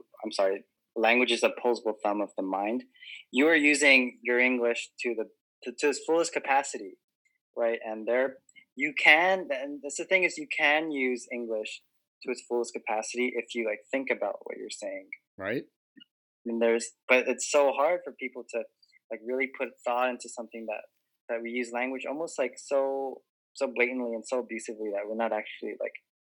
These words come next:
Speaker 1: fully capturing what we can actually do with it. If I said, like,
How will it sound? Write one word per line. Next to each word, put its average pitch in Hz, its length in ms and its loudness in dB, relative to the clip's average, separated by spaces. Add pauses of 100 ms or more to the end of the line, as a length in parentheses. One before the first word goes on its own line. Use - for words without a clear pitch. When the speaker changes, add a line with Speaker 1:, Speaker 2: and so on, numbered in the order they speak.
(680)
Speaker 1:
fully 120 400 0 (200)
capturing 110 640 0 (560)
what 123 180 2
we 120 100 2
can 120 160 -2
actually 110 460 -2
do 110 180 0
with 104 200 -2
it. 98 140 -2 (600)
If - 80 4
I 139 60 6
said, 131 360 4
like, 120 260 2